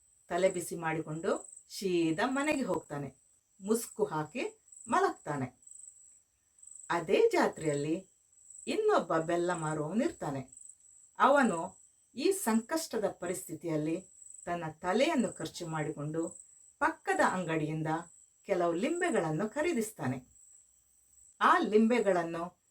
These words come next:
ಕತ್ತರಿಸಿ ಅದರ ರಸವನ್ನು ಈ ಬೆಲ್ಲದ ನೀರಿಗೆ ಹಿಂಡ್ತಾನೆ.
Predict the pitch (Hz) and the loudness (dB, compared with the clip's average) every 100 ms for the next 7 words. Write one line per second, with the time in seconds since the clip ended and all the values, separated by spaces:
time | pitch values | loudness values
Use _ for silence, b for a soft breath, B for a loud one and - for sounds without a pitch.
0 | _ - 220 - 220 180 160 165 175 - | _ -2 -2 0 0 0 0 -4 -4 -6
1 | _ _ - 175 135 160 170 214 269 247 | _ _ -6 -4 -2 0 2 4 2 2
2 | 175 160 165 175 _ _ _ 175 190 190 | 0 -2 -4 -6 _ _ _ -4 0 0
3 | - _ _ - 185 233 262 214 170 160 | -2 _ _ -2 2 4 2 2 0 -2
4 | 156 151 240 - - 349 349 - 170 139 | -2 0 -2 -4 -8 -6 -6 -4 -4 -2